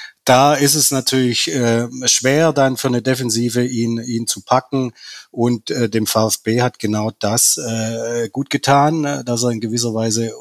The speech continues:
unberechenbarer, äh, war. Das ist, äh, ein Qualitätsmerkmal, das Omar Mamouche, äh, natürlich einbringt, äh, zu,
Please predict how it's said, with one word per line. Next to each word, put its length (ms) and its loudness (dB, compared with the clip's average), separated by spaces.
unberechenbarer, 1080 2
äh, 40 -14
war. 1000 0
Das 240 0
ist, 500 -2
äh, 240 -6
ein 320 0
Qualitätsmerkmal, 1000 -2
das 340 -4
Omar 220 -8
Mamouche, 560 -6
äh, 360 -16
natürlich 400 -8
einbringt, 480 -4
äh, 240 -10
zu, 400 -6